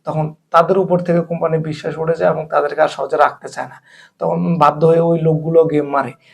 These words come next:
তো এভাবে আসলে আমরা শ্রমবাজারগুলো নষ্ট করে ফেলতেছি।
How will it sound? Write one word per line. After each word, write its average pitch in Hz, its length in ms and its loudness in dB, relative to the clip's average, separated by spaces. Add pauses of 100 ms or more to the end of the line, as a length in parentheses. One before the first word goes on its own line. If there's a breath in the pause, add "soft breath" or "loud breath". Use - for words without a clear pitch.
(120)
তো - 80 -16
এভাবে 175 480 4
আসলে 175 280 0
আমরা 170 200 0
শ্রমবাজারগুলো 160 720 -2
নষ্ট 160 260 -6
করে 160 200 0
ফেলতেছি। 165 460 -2